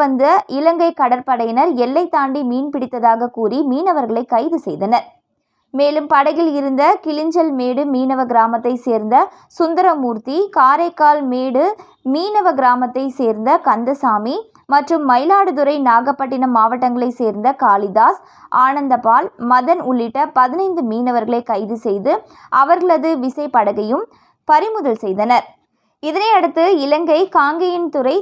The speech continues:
துறைமுகத்திற்கு மீனவர்களையும் படகையும் அழைத்து சென்ற இலங்கை கடற்படையினர் விசாரணை நடத்தி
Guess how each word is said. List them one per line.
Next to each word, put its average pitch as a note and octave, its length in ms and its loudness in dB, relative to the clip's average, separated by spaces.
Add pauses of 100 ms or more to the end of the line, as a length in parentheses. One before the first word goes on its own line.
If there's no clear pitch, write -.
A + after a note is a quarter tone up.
துறைமுகத்திற்கு C4 680 -2 (140)
மீனவர்களையும் C#4 800 -2
படகையும் C4+ 540 0
அழைத்து A3 340 -2
சென்ற A3 280 -2 (120)
இலங்கை C4 340 0
கடற்படையினர் G3+ 680 0 (380)
விசாரணை F4+ 480 2 (120)
நடத்தி A#3+ 380 0